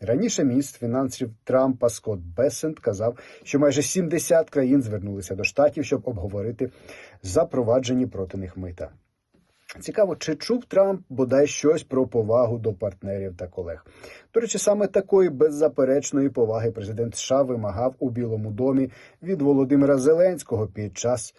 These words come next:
особистої зустрічі. А як щодо самому проявити таку рису? Схоже, ця опція для дикого республіканця у базових налаштуваннях поки що принаймні недоступна.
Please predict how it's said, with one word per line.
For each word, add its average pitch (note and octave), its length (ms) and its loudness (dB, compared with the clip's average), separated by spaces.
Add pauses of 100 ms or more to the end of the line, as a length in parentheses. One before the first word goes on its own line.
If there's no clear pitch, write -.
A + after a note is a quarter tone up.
(120)
особистої G#2 680 -6
зустрічі. F#2 500 -12
А D#3+ 100 2
як G3+ 180 0
щодо G3 320 2
самому F3+ 640 0
проявити A2+ 600 0
таку A#2 360 -4
рису? G2 360 -8 (540)
Схоже, G#3+ 420 4
ця C#3+ 280 4
опція D3 560 2
для A#2 220 -2
дикого A2+ 380 0
республіканця A2 840 -4
у A#2 140 -6
базових G2+ 560 -2
налаштуваннях G#2 800 -6 (460)
поки D#3 260 0
що D3 200 -2
принаймні C#3 580 2 (200)
недоступна. G2 840 -8